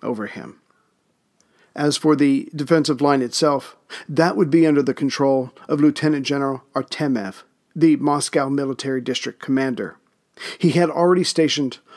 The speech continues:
along the Germans' next obstacle some troops, but even with the addition of the one hundred and tenth and thirteenth, the line would still be too short and too thin. Also created,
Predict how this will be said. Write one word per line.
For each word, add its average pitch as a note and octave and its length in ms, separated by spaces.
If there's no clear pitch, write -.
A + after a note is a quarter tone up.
along D3+ 460
the C#3+ 80
Germans' C#3 480
next F3 460
obstacle B2+ 560
some D#3+ 340
troops, - 500
but F3 160
even F#3 320
with F3+ 160
the E3 100
addition C#3+ 600
of D#3 120
the D3 120
one C#3+ 180
hundred D3 260
and A#2+ 140
tenth C#3 300
and B2+ 160
thirteenth, C3 520
the E3+ 80
line D3+ 540
would D#3+ 180
still D3+ 280
be B2+ 320
too D#3+ 180
short - 520
and C#3+ 180
too C#3+ 220
thin. G2 400
Also E3+ 320
created, C#3+ 480